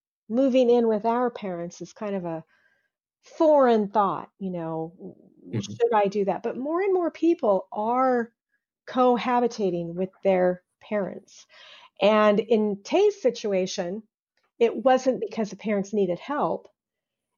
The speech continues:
Speaker 1: It's because it was a financial arrangement, which has,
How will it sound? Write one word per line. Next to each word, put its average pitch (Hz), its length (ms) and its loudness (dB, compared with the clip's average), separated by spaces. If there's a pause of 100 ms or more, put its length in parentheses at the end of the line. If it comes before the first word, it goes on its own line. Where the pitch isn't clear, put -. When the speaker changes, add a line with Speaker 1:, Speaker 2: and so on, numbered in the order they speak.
(200)
Speaker 1:
It's 214 420 2
because 202 720 2 (320)
it 214 80 4
was 208 160 0
a 196 40 0
financial 226 640 2
arrangement, 170 720 -4
which 208 420 0
has, 202 500 -2